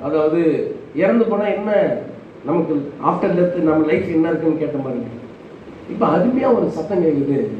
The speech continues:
"நீ செத்துரு, நீ செத்துரு, நீ வாழ தகுதி இல்ல, நீ செத்துருன்ற" சத்தம் மட்டும்தான் என் காதுல கேக்குது. ஆனா அந்த விசா ஏமாற்றி போனதோ,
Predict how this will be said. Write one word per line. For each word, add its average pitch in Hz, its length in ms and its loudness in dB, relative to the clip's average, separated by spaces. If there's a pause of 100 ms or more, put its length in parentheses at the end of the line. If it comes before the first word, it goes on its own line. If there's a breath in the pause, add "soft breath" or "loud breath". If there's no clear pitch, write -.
(800)
"நீ 147 80 0
செத்துரு, 156 880 4 (840)
நீ 147 80 -2
செத்துரு, 131 760 0
நீ 120 100 0
வாழ 156 320 -2
தகுதி 151 380 0
இல்ல, 117 400 0 (840)
நீ 139 60 0
செத்துருன்ற" 170 840 2
சத்தம் 160 600 -4
மட்டும்தான் 185 800 2
என் 147 220 -4
காதுல 135 320 -8
கேக்குது. 110 280 -10 (1080)
ஆனா 160 140 4
அந்த 180 160 4
விசா 180 320 0
ஏமாற்றி 220 580 2
போனதோ, 185 560 0